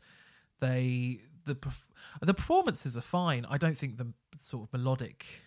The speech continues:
not that they're, they're, they're screamed vocals, so they're not, they're not doing melody lines, but I just don't think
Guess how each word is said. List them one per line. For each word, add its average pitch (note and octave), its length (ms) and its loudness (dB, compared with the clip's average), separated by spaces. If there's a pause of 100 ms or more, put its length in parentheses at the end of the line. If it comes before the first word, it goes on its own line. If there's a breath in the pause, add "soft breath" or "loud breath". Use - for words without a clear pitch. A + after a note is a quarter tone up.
(2000 soft breath)
not D3 200 -4
that B2+ 120 -6
they're, C3 180 -2
they're, D#3 160 -4
they're E3 160 6
screamed D3+ 400 2
vocals, C3 460 0
so B2 160 -2
they're C3 120 0
not, C3 200 0 (220)
they're C3+ 180 2
not C3 180 0
doing B2 240 -4
melody B2 340 -2
lines, A2+ 300 -6
but - 140 -6
I C#3 60 2
just E3+ 220 -2
don't D#3 320 2
think C3+ 520 -6